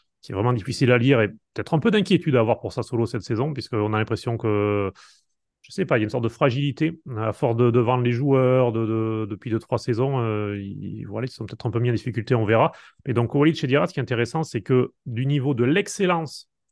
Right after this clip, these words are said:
euh, où il jouait dans le club de Loreto en Italie, jusqu'à la Serie A, il a marqué dans tous les niveaux. Donc ça montre un peu son parcours qui est assez incroyable, qui est hors du commun, parce que, voilà, l'an dernier,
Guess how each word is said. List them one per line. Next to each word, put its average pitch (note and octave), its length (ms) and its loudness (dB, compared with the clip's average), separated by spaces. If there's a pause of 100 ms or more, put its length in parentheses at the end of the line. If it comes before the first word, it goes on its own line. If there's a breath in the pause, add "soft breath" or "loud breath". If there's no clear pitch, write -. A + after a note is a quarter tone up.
euh, G#2 220 0
où G#2+ 160 2
il G#2 40 -2
jouait A#2 200 0
dans A2+ 80 0
le G#2+ 60 -2
club G#2+ 120 -4
de G2 80 -2
Loreto B2+ 480 0
en A2 80 -2
Italie, A#2 460 -4
jusqu'à C#3+ 360 -2
la B2 80 4
Serie A#2 320 0
A, D3 80 2
il B2+ 60 -2
a A2+ 60 -4
marqué G#2+ 180 -8
dans G#2 100 -4
tous G#2 140 -6
les D3+ 80 0
niveaux. A#2 260 -4 (100)
Donc A#2 140 -4
ça B2+ 120 2
montre B2+ 240 0
un G#2+ 40 2
peu A#2+ 120 2
son A2+ 160 -2
parcours C#3 360 0
qui - 100 -8
est - 20 -4
assez A#2 160 -6
incroyable, B2 400 0
qui - 100 -4
est - 20 2
hors G#2 120 0
du G#2+ 80 -2
commun, C3+ 260 0
parce F#2 160 -8
que, G2+ 400 -4 (460 loud breath)
voilà, G#2+ 240 4
l'an A2+ 100 2
dernier, A2+ 380 2